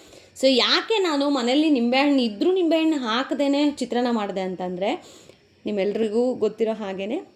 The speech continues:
ದೀಪಾವಳಿ ಹಬ್ಬ. So ಸೋಮವಾರ ಅಮಾವಾಸ್ಯೆ ಇದೆ. So ಮಂಗಳವಾರ ಮೂರು ಗಂಟೆಗೆ, ಆ, ಅಂದ್ರೆ ಬೆಳಗ್ಗೆ ಮೂರು ಗಂಟೆಗೆ ಎಂಡ್ ಆಗುತ್ತೆ. So ಹಾಗಾಗಿ, ಆ, ಮನೆಗೆ ದೃಷ್ಟಿ ತೆಗಿಯಕ್ಕೆ ಬೇಕು, ಆಮೇಲೆ ಗ-,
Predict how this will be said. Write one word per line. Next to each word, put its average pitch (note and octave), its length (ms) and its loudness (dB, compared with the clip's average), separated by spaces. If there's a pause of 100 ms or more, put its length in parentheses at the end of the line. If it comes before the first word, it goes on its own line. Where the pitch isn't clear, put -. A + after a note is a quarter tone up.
(140)
ದೀಪಾವಳಿ G3+ 440 -6
ಹಬ್ಬ. F#3+ 320 -10 (640)
So C#4 60 -2
ಸೋಮವಾರ D4+ 640 4 (220)
ಅಮಾವಾಸ್ಯೆ A#3 640 0
ಇದೆ. A3+ 300 -2
So G#3 100 -6
ಮಂಗಳವಾರ B3 520 0
ಮೂರು D4 280 4
ಗಂಟೆಗೆ, A3+ 420 -2
ಆ, - 400 -14 (140)
ಅಂದ್ರೆ A3 160 -4
ಬೆಳಗ್ಗೆ C4+ 260 2
ಮೂರು C4 260 2
ಗಂಟೆಗೆ A3 680 -6 (120)
ಎಂಡ್ B3 260 4
ಆಗುತ್ತೆ. F#3 340 0
So A3 480 -2
ಹಾಗಾಗಿ, D4+ 520 0 (480)
ಆ, - 40 -8 (600)
ಮನೆಗೆ C#4 320 4
ದೃಷ್ಟಿ A#3+ 280 0
ತೆಗಿಯಕ್ಕೆ G3+ 380 -2
ಬೇಕು, G3 540 -6
ಆಮೇಲೆ - 480 -12
ಗ-, G3 440 -8